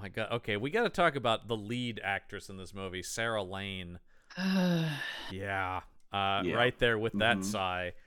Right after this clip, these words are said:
Speaker 1: Uh, Sarah Lane.
Speaker 2: Like,
Speaker 3: Mm-hmm.
Speaker 1: No, no
Speaker 2: her
Speaker 1: su-
Speaker 2: character is not compelling.
Speaker 1: Mm-hmm.
Speaker 2: Um, and also she's a cop, so <laughs> big L
Speaker 3: Well, she
Speaker 2: there.
Speaker 3: also,
Speaker 2: Uh, <laughs>
Speaker 3: she also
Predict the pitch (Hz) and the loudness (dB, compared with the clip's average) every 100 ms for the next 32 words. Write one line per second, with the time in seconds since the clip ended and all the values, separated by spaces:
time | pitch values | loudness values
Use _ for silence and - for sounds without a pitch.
0 | - - 123 123 120 107 143 147 147 139 | -20 -2 2 2 2 0 2 2 2 2
1 | 139 147 214 202 208 - - - - - | 4 6 6 6 2 -4 -14 -20 -16 -16
2 | - - - - - - _ - 131 151 | -16 -18 -20 -20 -20 -20 _ -6 -2 -2
3 | - 147 233 - - 214 247 269 - 330 | 2 2 2 0 4 6 6 2 0 2
4 | 330 330 - - 262 214 190 185 226 - | 2 0 -2 2 4 6 6 6 6 4
5 | 220 220 131 139 131 147 208 - 113 117 | 4 6 4 4 4 2 0 -6 -8 -6
6 | 175 - - - 175 170 165 160 160 165 | -8 -10 -16 -2 4 6 8 6 4 2
7 | 165 - - - - - - - - - | 0 -8 -20 -20 -20 -20 -20 -20 -20 -18
8 | - - - - - - 143 151 151 160 | -18 -20 -16 -12 -12 -8 -2 2 2 2
9 | 180 190 - 196 220 214 147 135 175 - | 0 2 2 4 4 4 6 6 4 -2
10 | - - 185 160 151 147 143 - 185 269 | -4 4 8 10 10 8 6 4 4 4
11 | - - - 226 226 226 180 214 202 180 | 0 -14 2 2 4 2 6 6 10 10
12 | 170 220 - - 320 - 185 220 220 254 | 12 12 12 12 12 12 12 12 12 12
13 | 233 214 202 240 - - 330 - 294 208 | 12 12 12 8 8 10 10 12 8 8
14 | - 269 269 254 | 8 8 8 4